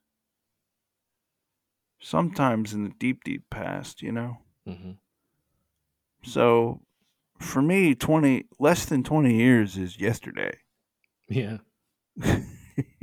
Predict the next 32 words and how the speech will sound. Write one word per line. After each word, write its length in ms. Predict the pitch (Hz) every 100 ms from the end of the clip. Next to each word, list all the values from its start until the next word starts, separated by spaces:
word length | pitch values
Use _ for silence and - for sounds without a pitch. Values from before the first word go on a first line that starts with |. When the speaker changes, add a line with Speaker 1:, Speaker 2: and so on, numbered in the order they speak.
| 143 _
Speaker 1:
You 140 | 147 143
know? 220 | 143 151 196 208 175 165 - - - _ _ _ _ _ _ _ -
And 560 | 120 139 143 - - - -
I 180 | 170
get, 380 | 185 143 127 113 _ _
you 140 | 135
know, 340 | 131 117 117 - - _ _ _ _ -
I 140 | 127
get 360 | 135 143 120 - _ _ _ _ _ _ _ _
network 500 | 107 107 123 120 117
offers 720 | 123 110 - 117 131 131 - - _ _ -
in 120 | -
my 140 | 110 107
email. 560 | 73 117 113 127 139 _ _
Speaker 2:
Mm-hmm. 260 | 104 95 92 - -
Speaker 1:
I 40 |
do. 420 | 101 92 104 156 156 _ - - 240 _ _ 240 - _ _ _ _ _ _ -
But 240 | 127 - _ _ -
one 260 | 127 147
of 60 | 170
the 60 | 143
reasons 320 | 135 123 120
I 100 | 120
don't 220 | 117 90
take 300 | - 90 -
'em 180 | 101 113
is 120 | 117
because 380 | - 117 123 110
I 160 | - 190
don't 220 | 247 -
know 220 | 135 135
if 280 | 131 -